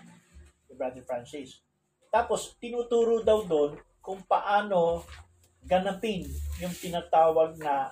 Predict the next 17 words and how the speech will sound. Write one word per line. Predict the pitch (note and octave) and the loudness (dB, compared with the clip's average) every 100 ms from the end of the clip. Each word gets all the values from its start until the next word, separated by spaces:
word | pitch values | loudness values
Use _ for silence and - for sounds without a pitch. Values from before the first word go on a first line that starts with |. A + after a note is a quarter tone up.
| - | -10
original | F#3 F#3 G3+ - F#3 E3 D3+ D3 D#3 - - - - - _ _ | -12 -10 -12 -12 -6 0 0 0 -8 -16 -20 -20 -20 -20 _ _
apostolic | - E3+ - F3 - F3 E3 D#3+ - | -2 -2 -2 -6 0 4 4 0 -6
way | D#3 D#3+ D#3 | -2 0 0
of | D3 D3 | -4 -4
Lord's | D3 C#3+ C3+ - | -2 -2 -4 -4
Supper. | C3 A2 C3+ B2+ A#2 - - _ _ _ _ - _ _ _ | -4 -2 -4 -4 -8 -18 -20 _ _ _ _ -20 _ _ _
So, | - F#3+ E3 - - | 0 4 4 2 -4
tinuturo | G#3+ A3 A#3+ C4+ C#4+ B3 | -10 -8 -4 -2 0 2
doon | F3+ F3 G#3 G3+ - - _ _ | 4 4 2 -6 -14 -20 _ _
yung | F3 G#3+ - | -6 -6 -4
original | A#3 A3 B3+ G#3+ C4 A#3 G3 F3+ F#3 | -2 -2 -2 -4 -2 0 2 2 2
way | G3+ A3+ E3 D#3 E3 F3+ - - - _ _ | 4 4 4 -2 -4 -10 -18 -20 -20 _ _
of | - G3 G3+ G3+ - | 4 6 6 0 -4
apostolic | F3 F3+ F#3 E3 - - E3 D#3+ E3 | -2 0 0 -2 0 2 4 2 -4
father. | - D3 C#3+ E3 | 0 0 2 0
Ibig | - - | -2 -12
sabihin, | A#3+ A#3+ F3 | 0 2 2